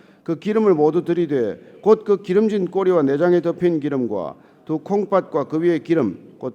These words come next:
허리 쪽에 있는 것과 간에 덮인 거풀을 콩팥과 함께 떼어내고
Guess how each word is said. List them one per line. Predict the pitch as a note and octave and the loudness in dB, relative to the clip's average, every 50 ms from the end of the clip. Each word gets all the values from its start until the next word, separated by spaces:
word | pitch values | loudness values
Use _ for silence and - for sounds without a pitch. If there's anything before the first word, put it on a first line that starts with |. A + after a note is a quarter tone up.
| - - | -8 -6
허리 | F3+ F3 E3+ | -6 -6 -4
쪽에 | - E3+ D#3 D#3 D3+ | -4 -6 -4 -2 0
있는 | C#3+ C#3+ D3 D3 | 2 2 2 2
것과 | C#3+ C#3+ C#3+ C#3+ B2+ | 0 -2 -4 -8 -8
간에 | - B2+ C3 C#3+ D#3+ | -6 -6 -4 -4 -4
덮인 | C#3 E3 - - E3+ E3 D3+ - | -4 -6 -4 -2 -2 -2 -2 -2
거풀을 | F3+ F#3+ - - E3+ E3+ D#3+ | -6 -10 -10 -8 -6 -6 -6
콩팥과 | - - - F#3+ G3 - G3 F3 C#3+ D#3+ D#3 | -6 -6 -6 -6 -4 -2 -4 -4 -4 -4 -4
함께 | D3 C#3+ C3+ C3 - - | -4 -4 -6 -8 -8 -6
떼어내고 | D#3+ E3+ F#3 F#3+ F#3 F3+ F3 F3 G#3+ G#3 D3+ - - | -6 -4 -2 -2 0 -2 0 0 0 0 0 -2 -8